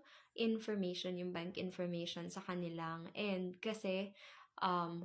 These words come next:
once po na niran nila yung card, hindi na-go through, isi-shred na po nila agad yung papel na may bank or card information. So, ayun po yung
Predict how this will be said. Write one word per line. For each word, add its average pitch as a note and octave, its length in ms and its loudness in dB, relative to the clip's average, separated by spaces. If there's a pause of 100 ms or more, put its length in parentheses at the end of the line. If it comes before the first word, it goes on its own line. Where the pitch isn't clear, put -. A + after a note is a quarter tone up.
once A3 400 2
po A3 160 0
na F#3+ 560 2 (1000)
niran G#3+ 340 4
nila G3+ 240 2
yung B3+ 240 0
card, A3+ 480 4
hindi F#3 240 0
na-go F#3+ 400 -2
through, G3 480 0
isi-shred G#3 640 0
na G3 160 2
po G3 160 -4
nila F3+ 400 0
agad F3+ 400 0
yung G3+ 480 2 (400)
papel F#3+ 640 4
na F3+ 140 0
may F3 180 0
bank E3+ 300 -4 (100)
or F3 220 -4
card E3+ 240 -4
information. E3+ 960 -8 (460)
So, - 180 0
ayun G3+ 300 2
po A3 160 0
yung G#3+ 180 0